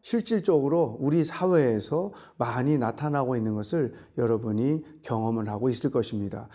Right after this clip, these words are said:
그런가 하면 베드로전서 오 장 오 절 내에서 하나님은 교만한 자를 물리치시고 겸손한 자들에게 은혜를 주신다고,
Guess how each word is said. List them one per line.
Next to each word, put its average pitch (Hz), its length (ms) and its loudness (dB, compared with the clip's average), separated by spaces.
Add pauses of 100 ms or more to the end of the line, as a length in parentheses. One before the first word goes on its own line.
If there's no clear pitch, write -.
(140)
그런가 185 420 4
하면 202 480 0 (280)
베드로전서 190 680 4
오 143 180 4
장 165 320 2
오 135 160 4
절 151 220 2
내에서 117 420 -2
하나님은 139 720 0 (320)
교만한 175 520 4
자를 160 260 2
물리치시고 120 1040 -2 (240)
겸손한 180 640 0
자들에게 127 760 0 (240)
은혜를 131 380 4
주신다고, 131 960 0